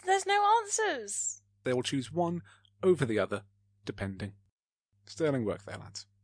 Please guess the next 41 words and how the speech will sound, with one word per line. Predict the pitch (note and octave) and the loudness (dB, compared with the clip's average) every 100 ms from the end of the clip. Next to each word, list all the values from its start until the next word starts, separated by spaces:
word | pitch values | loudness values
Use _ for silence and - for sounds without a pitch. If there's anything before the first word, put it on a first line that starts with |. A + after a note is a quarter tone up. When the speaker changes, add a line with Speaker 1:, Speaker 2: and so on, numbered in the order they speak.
| _ _ _ _ | _ _ _ _
Speaker 1:
Presumably | - B3+ C4 B3 A3+ G#3+ | -10 -8 -4 0 2 2
it | G3 | 2
will | G#3+ | 4
later | G#3+ G#3+ G3 G#3 | 8 8 6 0
have | F#3+ F#3 | -2 -4
some | - - F3+ F3+ F3 - | -2 0 0 -4 -12 -18
further | - B3 A3 | 4 6 6
research | F3+ F3+ - E3+ E3+ - | 4 0 0 0 -2 -2
done | F3 E3+ | -2 -2
into | D#3+ E3+ | -6 -6
this, | E3+ E3 | -2 0
which | F3 E3 F3 | 0 -4 -6
might | E3+ F3 - _ _ | -6 -8 -14 _ _
Speaker 2:
Finish | - A2 - | -10 -6 -4
the | A#2+ | -6
job? | G2+ G2+ C#3+ - _ _ _ | -4 -4 -6 -10 _ _ _
Speaker 1:
Yeah. | G#3+ G3+ G#3 - _ _ _ _ _ _ | -8 -2 -2 -2 _ _ _ _ _ _
Speaker 2:
Until | B2 C3 C#3+ | -4 0 2
then, | A#2 G#2 G2 | 2 0 -4
Yale | B2+ E3 C#3 | 0 0 0
University, | B2+ A2+ A2+ G#2 A2 | -2 0 -2 -2 -8
we | G#2 A#2+ | -4 -2
expected | G#2+ - G2+ - G2 | 0 -4 -8 -10 -12
more | F2+ D#2 | -10 -10
of | - | -12
you. | - - _ _ _ _ _ _ _ _ _ _ | -18 -20 _ _ _ _ _ _ _ _ _ _
Now | C#3+ D3 | -4 0
on | C#3 B2+ | 0 -2
to | B2 | -4
some | B2 | -4
people | A#2+ A2+ A#2+ | -4 -2 -2
who | C3+ | -2
have | B2+ A3 - _ _ _ - | 0 -2 -2 _ _ _ -10
done | F#2+ F#2+ | -10 -8
their | F2+ | -8
jobs | A2 F#2 G#2 G2+ - _ _ _ _ | -8 -8 -8 -10 -16 _ _ _ _
at | A2+ G2+ | -14 -10
the | C#3 | -4
University | C3 G#2 G2+ G#2 - | -4 -2 -4 -6 -6
of | B2+ | -6
Oxford. | D#3+ - - - | -6 -8 -14 -18